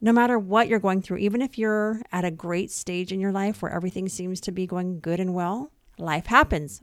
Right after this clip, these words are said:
all the time. We can get hit with illness. We can get hit with financial troubles and relationship troubles. It doesn't matter. Life is always like that, right? So the more you can consistently engage in a, in a positive practice,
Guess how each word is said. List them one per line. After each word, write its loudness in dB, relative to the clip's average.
all 0
the -4
time. -4
We -8
can -4
get -4
hit -6
with -2
illness. -10
We -12
can -4
get -6
hit -6
with -6
financial -8
troubles -8
and -12
relationship -2
troubles. -8
It -8
doesn't 0
matter. 0
Life -6
is -6
always -6
like -2
that, -8
right? -4
So -2
the 0
more 2
you 2
can -2
consistently -4
engage -2
in -6
a, -4
in -2
a -4
positive -4
practice, -6